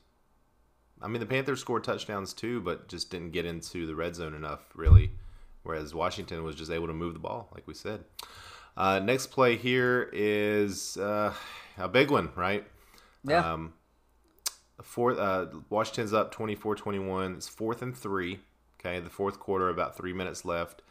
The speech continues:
Speaker 1: at the Carolina thirty-two. Cam Newton passes very Teddy Bridgewater-like behind the sticks. Uh, McCaffrey not able to make, uh, a move to get the first down. We turn the ball over on downs.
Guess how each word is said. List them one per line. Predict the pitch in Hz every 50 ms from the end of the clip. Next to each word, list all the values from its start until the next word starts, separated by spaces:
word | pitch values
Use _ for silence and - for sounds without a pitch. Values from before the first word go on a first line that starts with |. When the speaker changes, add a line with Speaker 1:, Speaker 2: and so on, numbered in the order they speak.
| - - - - _ _ _ _ -
Speaker 1:
at | 92 101
the | - 113
Carolina | - - 104 98 95 95 92 90
thirty-two. | 85 - 92 90 87 87 85 - - 95 95 92 92 92 87 - - - _ _ _ _ _ _ _ _ _ - -
Cam | - - 110 107 104
Newton | 101 101 104 95 95 92 85
passes | 92 98 92 95 - - 98 92 87 - - - - _ _ _ _ _ _
very | - 101 - - 87 92 101 98 101 101
Teddy | 101 - - 117 117 120 110
Bridgewater-like | 90 104 110 110 101 104 101 98 98 95 95 95 92 92 92 95 95 92 -
behind | 85 78 85 95 95 95 92
the | 87
sticks. | - - - - 104 98 101 - - - - - - - - - - - - _ _ _
Uh, | - 82 80 80 90
McCaffrey | 85 76 82 - 95 90 87 - 90 85
not | 85 85 85 85
able | 85 82 82 82
to | 85
make, | 82 82 82 82 78 - - - - - - - _ _ _ _ _ _ -
uh, | 80 78 76 71 71 71 71 - - - - -
a | 65 78
move | 90 90 87 90 90 87 82 - -
to | - 85 80 78 78 - - -
get | - - -
the | -
first | - - 90 87 85 - -
down. | 85 85 82 85 82 82 82 82 76
We | 78 85 85 80 - - - - - - - -
turn | - - 95 90
the | 85
ball | 82 87 85
over | 87 85 80 85
on | 85 85 82
downs. | 80 85 85 85 85 80 -